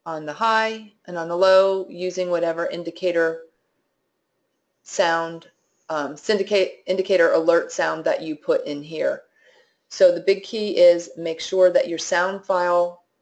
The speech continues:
on whatever indicator you're using, if it doesn't give you the option to choose it from a drop down, that you type it in there exactly as, um, the file name reads in your folder. Now, if you're gonna use this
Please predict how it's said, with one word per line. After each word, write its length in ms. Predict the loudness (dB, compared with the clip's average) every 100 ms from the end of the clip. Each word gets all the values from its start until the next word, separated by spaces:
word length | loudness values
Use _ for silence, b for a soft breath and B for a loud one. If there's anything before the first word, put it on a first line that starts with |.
| _
on 200 | -10 -2
whatever 600 | 2 2 4 2 -2 -10 -8
indicator 420 | -8 -4 -2 0
you're 120 | -2
using, 580 | -4 -4 -2 -2 -2 -6
if 160 | -10
it 100 | -2
doesn't 280 | -2 -2 -2
give 160 | -4 -2
you 80 | -2
the 140 | -2
option 460 | -4 -6 -10 -12 -14 _ _ _ _
to 100 | -14
choose 240 | -6 -6
it 80 | -6
from 180 | -6 -6
a 40 |
drop 420 | 0 2 2 -2 -2
down, 360 | -2 -2 -6 -14 _ _ -8
that 120 | -8
you 80 | -8
type 300 | -6 -4 -4
it 100 | -6
in 120 | -6
there 360 | -4 -6 -8 _
exactly 840 | -14 -8 -6 -6 -8 -6 -4 -6 -10
as, 520 | -6 -6 -6 -12 -20 _ _ _
um, 280 | -10 -10 -10 -12
the 80 |
file 460 | -4 -2 0 -2 -4 _ _ _ _ _ _ _ _ _ _ -6
name 300 | -4 -4 -6
reads 260 | -6 -6
in 140 | -8 -8
your 100 | -8
folder. 540 | 0 2 4 0 0 B B B B 0
Now, 300 | 2 4 2
if 160 | 2
you're 80 | 2
gonna 160 | 2 2
use 280 | 2 0
this 440 | 2 2 2 -10